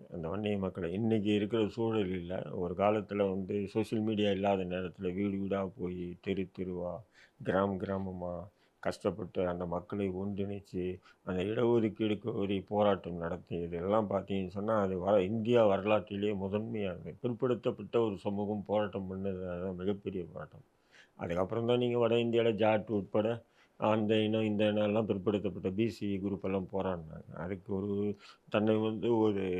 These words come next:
சாதாரணமா நம்ம டாக்டர் ராமதாசன். ஏன் அன்புமணிக்கு அவசரம் ஏன்? சரி, இப்ப பெரியவரு சொல்றாரு, நீ, உங்களுக்கு தெரியும், பெரிய ராமதாஸுக்கு வந்து கூடவே இருந்து சில பேர் குடி பறிக்கிறான், நமக்கும் தெரியும்.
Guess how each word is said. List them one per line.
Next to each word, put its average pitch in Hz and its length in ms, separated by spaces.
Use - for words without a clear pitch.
சாதாரணமா 117 540
நம்ம 92 180
டாக்டர் 92 320
ராமதாசன். 87 640
ஏன் 190 240
அன்புமணிக்கு 147 520
அவசரம் 110 540
ஏன்? 92 300
சரி, 131 240
இப்ப 110 160
பெரியவரு 120 800
சொல்றாரு, 104 680
நீ, 117 140
உங்களுக்கு 113 380
தெரியும், 120 320
பெரிய 117 360
ராமதாஸுக்கு 110 1080
வந்து 107 260
கூடவே 117 340
இருந்து 113 220
சில 104 160
பேர் 120 160
குடி 117 200
பறிக்கிறான், 98 720
நமக்கும் 113 400
தெரியும். 107 440